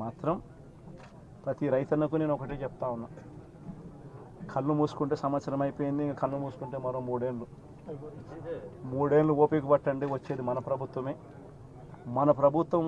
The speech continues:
వచ్చిన ఒక నెలకే ప్రతి రైతన్న ముఖంలో స-, సంతోషాన్ని చూసేటట్టుగా వాళ్ళకి రాని ఇన్సూరెన్స్ను ఇప్పిస్తా, ఇప్పుడున్న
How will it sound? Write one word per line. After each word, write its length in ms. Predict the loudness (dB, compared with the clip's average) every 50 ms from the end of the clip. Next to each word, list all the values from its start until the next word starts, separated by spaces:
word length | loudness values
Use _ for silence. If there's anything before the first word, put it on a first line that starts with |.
| 4 2
వచ్చిన 260 | 2 2 0 2 4 4 4 2
ఒక 140 | 2 2 0 0 2 2
నెలకే 400 | 4 8 8 8 8 8 2 2 2 0 -8 -20 -20 -20 -18 -18 -16 -16 -16 -16 -16 -16 -16 -16 -16 -12 0 8
ప్రతి 260 | 10 10 10 10 6 6 8 10
రైతన్న 400 | 10 10 10 10 8 6 8 8 6 4
ముఖంలో 320 | 4 4 4 4 4 4 2 4
స-, 100 | 2 4 4
సంతోషాన్ని 480 | 4 2 4 2 0 2 2 2 2 2 0
చూసేటట్టుగా 540 | 0 -2 -4 -6 -4 -6 -2 4 4 4 4 2 -2 -14 -16 -16 -14 -14 -14 -16 -16 -16 -10 -2 6 10
వాళ్ళకి 340 | 10 10 10 8 4 2 -2 0 2 4
రాని 320 | 6 8 8 8 8 8 6 4 4
ఇన్సూరెన్స్ను 580 | 2 2 2 4 4 4 4 4 2 2 2 2 2
ఇప్పిస్తా, 360 | 2 -2 -2 2 4 4 4 2 0 -10 -16 -14 -10 -8 -10 -10 -8 -8 -6 -6 -6 -6 -8 -6 -6 -2 -2 -2 2 2 2
ఇప్పుడున్న 340 | 4 4 6 6 8 8